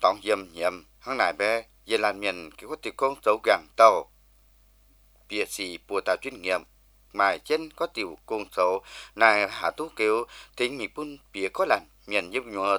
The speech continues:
tổ chức công đoàn, miền tàu con công ty. Giang thì bầu, hà bé, nói phản chiến hộ tổ, cán chân tiếp tục bùa, bìa bùa tàu công dấu. Tại gang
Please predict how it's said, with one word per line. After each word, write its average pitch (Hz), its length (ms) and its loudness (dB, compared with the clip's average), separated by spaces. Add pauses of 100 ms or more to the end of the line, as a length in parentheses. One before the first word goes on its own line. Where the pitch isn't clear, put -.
tổ 87 180 -2
chức - 180 -10
công 143 200 -4
đoàn, 92 260 2 (300)
miền 98 260 -8 (100)
tàu 92 220 -2
con 104 340 4
công 101 180 -4
ty. 120 240 -2 (720)
Giang 113 340 0
thì 110 140 -10
bầu, 101 340 8 (220)
hà 110 140 4
bé, 127 280 2 (1160)
nói 117 180 4
phản 107 240 2
chiến 180 200 -8
hộ 98 280 -2
tổ, 101 400 -2 (180)
cán 165 220 2
chân 175 260 -6
tiếp - 280 -10
tục 196 200 -10
bùa, 98 180 0 (320)
bìa 104 140 -4 (100)
bùa 104 120 2 (100)
tàu 92 300 6
công 117 280 -4
dấu. 101 320 4 (320)
Tại 127 100 2
gang 151 160 4